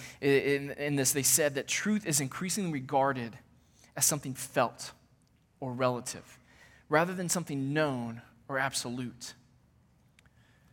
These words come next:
We step into a day and an age where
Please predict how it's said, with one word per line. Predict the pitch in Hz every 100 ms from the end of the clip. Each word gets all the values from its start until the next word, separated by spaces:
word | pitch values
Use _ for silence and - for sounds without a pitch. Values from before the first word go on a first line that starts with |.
| _ _ _ -
We | 151
step | 156 - - 214 220
into | 185 185
a | 139
day | 135 160 170
and | 165
an | 135 -
age | 151 151 127 120 - - - - -
where | 160 151